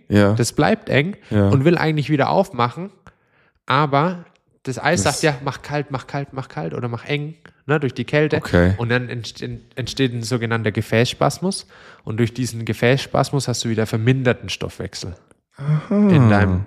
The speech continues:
Speaker 2: in deinem Gebiet. Und dann hast du, ge-, eigentlich willst du was komplett anderes erreichen,
Speaker 1: Ja.
Speaker 2: hast aber genau das Gegenteil erreicht. Verstehst du?
Speaker 1: Krass, ja doch, ich versteh's jetzt. Jetzt verstehe ich auch, warum alle, äh, früher,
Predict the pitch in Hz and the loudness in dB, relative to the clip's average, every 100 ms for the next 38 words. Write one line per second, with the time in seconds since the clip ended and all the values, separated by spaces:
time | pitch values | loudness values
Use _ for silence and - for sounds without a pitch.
0 | - 104 95 98 98 95 98 98 - 107 | -6 -8 -6 -6 -4 -4 -6 -12 -10 0
1 | 120 131 123 - 117 - - 135 151 139 | 0 2 0 -2 -4 -6 -4 -2 -2 -2
2 | 123 123 120 - 127 180 175 170 123 113 | 0 0 0 0 2 2 2 0 -4 -2
3 | 104 107 117 165 90 82 85 104 - - | 0 0 -2 0 4 6 6 4 -2 -14
4 | _ _ 139 127 143 135 139 175 165 - | _ _ -2 0 2 2 2 2 2 0
5 | 160 127 107 98 90 87 - _ _ - | -2 0 -2 -2 -6 -10 -14 _ _ -8
6 | 110 131 - - 131 135 90 143 156 156 | -2 0 -2 2 2 4 4 4 4 2
7 | - - 139 151 127 98 113 120 - - | 0 2 2 4 4 6 4 2 -4 -14
8 | _ _ - 101 131 127 113 107 110 - | _ _ -4 0 2 4 2 2 0 0
9 | - 110 110 107 - 95 95 95 - - | 0 2 2 0 0 0 0 0 -8 -14
10 | - 117 110 113 | -4 0 2 0